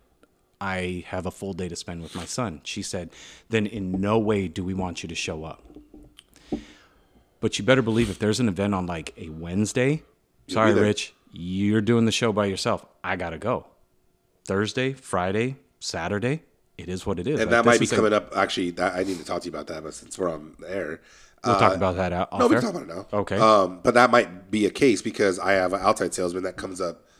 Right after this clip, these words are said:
Speaker 2: Wednesdays and Thursdays,
Speaker 1: Right.
Speaker 2: and he wants to take people out on Wednesdays.
Speaker 1: It is what it is. You
Speaker 2: So,
Speaker 1: gotta do
Speaker 2: but I don't
Speaker 1: it.
Speaker 2: know if
Speaker 1: And
Speaker 2: that's gonna be the case all the time. But
Speaker 1: And, like, last week, I had a conference. Sorry, Doug. Like,
Speaker 2: Yeah.
Speaker 1: y-, en-, enjoy this, but this is work.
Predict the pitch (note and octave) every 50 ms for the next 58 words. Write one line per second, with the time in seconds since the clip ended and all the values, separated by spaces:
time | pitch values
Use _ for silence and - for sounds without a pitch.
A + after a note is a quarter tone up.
0 | _ _ _ _ _ _ _ _ - - F2+ F#2+ F#2 F2+ F2 F2 E2+ E2+ D#2+ -
1 | D#3+ F#3+ F3 B2+ G#2+ F#2+ F#2 F#2+ - - - C3 G#2 G2 G2 G2 F#2 F2 F#2+ G#2+
2 | G#2 G2 F#2 F#2 E2+ - - - G2+ E2 F2+ F2 E2+ F2 F2 F2 D#2+ D#2+ E2+ A2+
3 | D3+ C#3 G2 E2 D2+ D2+ D2+ - - - F2+ F2+ F2+ F2+ F2 - G2+ G2 F#2+ G#2
4 | A2 D3+ - - - - - - F#2+ F2 G2+ F2+ F2 E2+ D#2 E2+ F2 G2 G2 C3+
5 | C3 C#3+ D#3 D#3+ D3+ C#3+ C3 G#2 B2 A#2+ - A#2+ A2 G#2 G2 F2+ - B2 F#2 E2+
6 | E2 D#2 D2+ - G2 E2+ D#2 D2+ D2+ D#2 D#2 D#2 - _ _ _ - B2+ B2+ B2
7 | C3 B2+ A2 B2 C3+ D#3+ - - - G#2 D#2+ - - - - _ _ _ _ _
8 | _ _ _ _ _ _ _ _ - G2 G2+ G#2 G2+ A2 G#2 G2 - A#2 A#2 A2+
9 | - F2 D#2 D2+ - - - - _ _ _ _ _ - - _ _ _ _ _
10 | _ _ - - A2+ F3 F#3 - D3 F3 F3 C#3 G2 F2+ F2+ G#2+ G#2+ G2 E2+ -
11 | _ - - F2 F2 F2+ - - A2+ G#2 F#2+ F#2+ F#2 - - G#2+ F#2 F2 - D3+
12 | G#3 G3+ A#2 G#2+ - - - G#2 F#2+ - - _ _ _ - A#2+ C#3 - A3 F3+
13 | C3+ F3 A3 G3 - - -